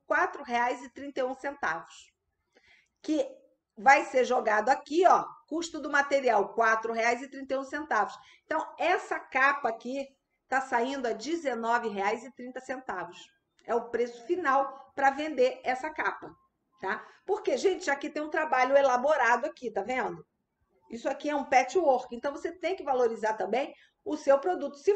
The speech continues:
fosse uma coisa reta, simples, tá? Não sairia esse preço, porque você faria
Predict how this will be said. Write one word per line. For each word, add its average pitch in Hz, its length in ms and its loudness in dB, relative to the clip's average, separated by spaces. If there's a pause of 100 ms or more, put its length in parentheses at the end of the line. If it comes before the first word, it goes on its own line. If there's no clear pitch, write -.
(100)
fosse 320 260 4
uma 277 160 2
coisa 254 320 4
reta, 233 480 0
simples, 233 920 -4 (480)
tá? - 440 0
Não 269 200 2
sairia 285 380 0
esse 302 160 0
preço, 269 320 -2
porque 359 240 0
você 233 180 -6
faria 262 560 2